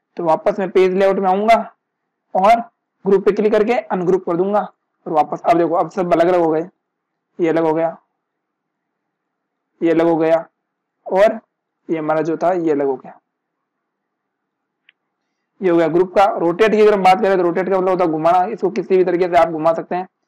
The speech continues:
Left right जो भी आपको घुमाना, horizontal vertical नब्बे डिग्री वगैरह ये सब, और fix अलग डिग्री पर आपको घुमाना तो आप यहाँ पर जा करके यहाँ से भी घुमा सकते हैं। Rotate का option आपको यहाँ पर भी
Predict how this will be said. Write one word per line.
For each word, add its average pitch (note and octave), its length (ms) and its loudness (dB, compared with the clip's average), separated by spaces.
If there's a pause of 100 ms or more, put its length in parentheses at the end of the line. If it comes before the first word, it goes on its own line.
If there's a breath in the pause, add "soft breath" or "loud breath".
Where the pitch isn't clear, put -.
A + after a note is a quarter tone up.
(360)
Left D#3+ 260 -2
right D#3+ 220 0
जो F3 100 -2
भी E3+ 180 2
आपको D#3+ 160 -2
घुमाना, D#3+ 300 -2
horizontal D#3+ 440 -2
vertical E3 440 0 (340)
नब्बे E3 240 0
डिग्री E3+ 260 2
वगैरह E3+ 260 2
ये E3+ 100 0
सब, F#3 220 -2 (340)
और E3 200 0 (320)
fix A3 200 2 (100)
अलग G3+ 200 2
डिग्री G3 220 4
पर G3 120 2
आपको F#3 180 4
घुमाना F3 280 0
तो F3+ 140 0
आप E3 160 4
यहाँ D#3 240 0
पर F3 140 -4
जा E3+ 100 4
करके F3+ 240 0 (540)
यहाँ D#3+ 220 -2
से F3+ 120 -4
भी F3 80 2
घुमा D#3+ 220 -2
सकते D#3+ 240 -6
हैं। G3+ 180 -6 (1900)
Rotate F3 360 -2
का E3+ 100 2
option E3+ 240 -4
आपको F3+ 240 0
यहाँ D3 200 0
पर D#3+ 120 -4
भी G#3+ 200 -2